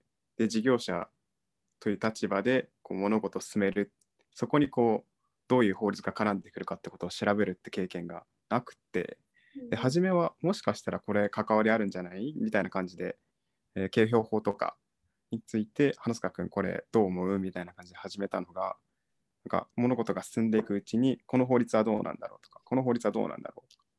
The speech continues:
Speaker 1: で、もっともっとTwitterとかで、「こういうことをやっていきます」って話した時に、うん、あの、フォロワーさんとかに、「え、このツイ-、法律大丈夫なの？」みたいなので、どんどんどんどん膨らんでいって、
Speaker 2: うん。
Speaker 1: <laughs> 見たことない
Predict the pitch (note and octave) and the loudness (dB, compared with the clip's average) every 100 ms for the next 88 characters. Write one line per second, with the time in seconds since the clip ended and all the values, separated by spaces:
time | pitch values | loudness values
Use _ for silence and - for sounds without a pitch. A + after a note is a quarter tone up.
0 | _ _ _ _ _ _ C#3+ E3 - D3+ | _ _ _ _ _ _ 0 0 -2 -2
1 | - A2 A2 - - A#2 A2+ - G#2 - | 0 0 0 -4 -2 -2 0 2 2 2
2 | - F#2 B2+ C3 _ _ _ - A2+ A#2 | -2 4 4 2 _ _ _ 2 2 2
3 | F#2+ F#2+ - G#2+ G2+ A2 A2+ - - A2 | 0 -2 0 -2 2 2 2 0 -10 -6
4 | A2 - A#2 A#2+ - C#3 D#3 - _ _ | -6 -6 -8 -6 -4 -2 -2 -6 _ _
5 | _ _ _ - F#2+ - - - F2 F2 | _ _ _ -14 -12 -12 -14 -14 -12 -10
6 | - G#2 G2+ G2 G2+ G#2+ - C3 C#3 _ | 0 0 2 -2 -4 -4 -2 -2 -2 _
7 | _ _ B2 - B2 - A#2+ - _ - | _ _ -4 0 0 0 -2 -2 _ 0
8 | A#2 A2 G#2+ G#2+ F2 F2+ F2+ F2 F2 E2 | 0 4 4 4 2 -2 -6 -8 -12 -12
9 | - - B2 D3 G#2 G#2+ A#2+ A#2 F#2+ - | -16 -2 2 4 4 4 6 4 2 -2
10 | - F#2+ F#2 F#2+ - - F#2+ - _ _ | -2 0 0 -4 -6 -6 -6 -6 _ _
11 | _ _ _ _ _ - B3 A#3 A3+ - | _ _ _ _ _ -20 -18 -14 -4 0
12 | - D#3+ - - - - - - - - | 4 2 0 -4 -12 -12 -12 -12 -10 2
13 | D3+ B2+ G#2+ G#2 F#2+ | 4 6 6 4 2